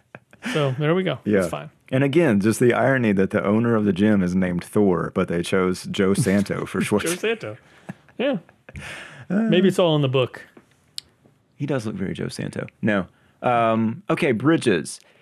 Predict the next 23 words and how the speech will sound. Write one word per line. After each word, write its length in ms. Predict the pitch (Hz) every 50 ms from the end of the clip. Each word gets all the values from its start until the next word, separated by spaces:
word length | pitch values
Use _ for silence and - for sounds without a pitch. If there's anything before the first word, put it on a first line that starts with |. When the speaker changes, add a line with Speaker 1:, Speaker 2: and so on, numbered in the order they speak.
| _ _ _ _ _ _ _ _ _
Speaker 2:
It 60 | - 185
was 180 | 180 190 160
interesting 400 | 214 240 233 269 220 - 196 175
to 60 | 156 143
me 260 | 135 135 135 131 127
to 160 | 120 - 113
sort 400 | 101 - - 120 113 113 113 110
of 400 | 110 107 101 98 95 92 87 -
watch 560 | - - 101 101 98 104 107 113 117 117 -
this 300 | - 110 101 101 98 -
and 80 | 104 98
be 100 | 98 95
thinking 400 | - - 104 101 98 104 98 92
about, 500 | 92 85 90 90 87 85 85 - - - -
I 100 | - 95
had 260 | 92 98 90 90 92
just 420 | 92 - 107 107 104 104 - -
revisited 600 | 101 101 98 98 95 101 98 90 92 92 95 90
this 180 | 90 92 90 -
scene 600 | - - - - 131 131 127 117 104 92 90 87
from 180 | - - 98 87
The 80 | 82
Graduate, 640 | 76 - - 85 87 90 90 85 - - - 71 -